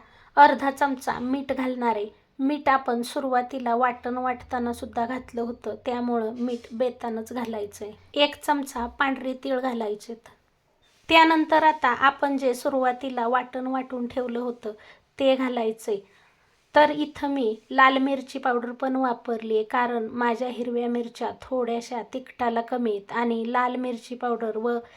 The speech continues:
हिरव्या मिरच्या वाटून घातल्या की या दोन्हींचं कॉम्बिनेशनमुळे या पदार्थाला चव छान येते व रंगसुद्धा सुंदर येतो. त्यानंतर इथं मी थोड्याशा पाण्यात चार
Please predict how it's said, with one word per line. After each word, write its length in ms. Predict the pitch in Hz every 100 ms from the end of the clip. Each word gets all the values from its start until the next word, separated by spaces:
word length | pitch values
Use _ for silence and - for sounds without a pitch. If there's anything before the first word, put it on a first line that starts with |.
| - _ -
हिरव्या 420 | - 269 254 247
मिरच्या 520 | 254 254 240 - 254 403 - _ _ _ _ _ 247
वाटून 440 | 247 240 247 254
घातल्या 400 | 269 254 226 208 202 _ _ -
की 120 | 269 240 247
या 140 | 254
दोन्हींचं 760 | 240 254 247 247 247 247 247 226 -
कॉम्बिनेशनमुळे 1120 | 254 233 226 247 240 247 - 247 240 247 214 208 _ _ _ _ _ _
या 140 | 277 269
पदार्थाला 720 | 269 254 240 233 269 247 220
चव 340 | 214 - 262 254
छान 260 | - 240 240
येते 320 | 240 240 208
व 160 | 220 247
रंगसुद्धा 760 | 247 254 247 240 247 254 226 214 - _ -
सुंदर 440 | - 247 233 233
येतो. 340 | 233 220 - 202 - _ _ _ _ _ - - -
त्यानंतर 600 | 311 311 320 302 302 277 277
इथं 320 | 294 - 285
मी 200 | 277 254 254
थोड्याशा 560 | - 277 262 254 269
पाण्यात 540 | 269 277 254 240 220 -
चार 200 | 285